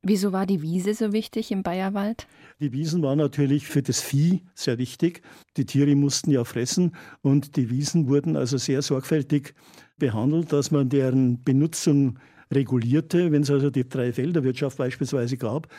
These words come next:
Speaker 2: da wurden zwei Drittel der Fläche ackerbaulich genutzt und ein Drittel blieb brach. Hier durften dann die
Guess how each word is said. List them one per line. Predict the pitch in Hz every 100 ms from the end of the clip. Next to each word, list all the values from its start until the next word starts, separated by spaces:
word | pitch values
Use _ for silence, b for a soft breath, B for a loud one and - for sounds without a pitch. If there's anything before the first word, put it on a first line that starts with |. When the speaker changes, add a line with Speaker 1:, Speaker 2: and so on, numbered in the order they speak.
| B B
Speaker 2:
da | 120
wurden | 139 135
zwei | - - 123 143 160 - -
Drittel | 147 151
der | 143
Fläche | 147 131 127 151 147 135 B B _ _
ackerbaulich | 135 135 156 151 156 165 180 - -
genutzt | 165 151 170 - 170
und | 143 -
ein | 131 151 156
Drittel | 147 170
blieb | 135 139 127 -
brach. | - 120 127 185 - B B B
Hier | - 135
durften | 139 147 - 156
dann | 143 143
die | 147 139 139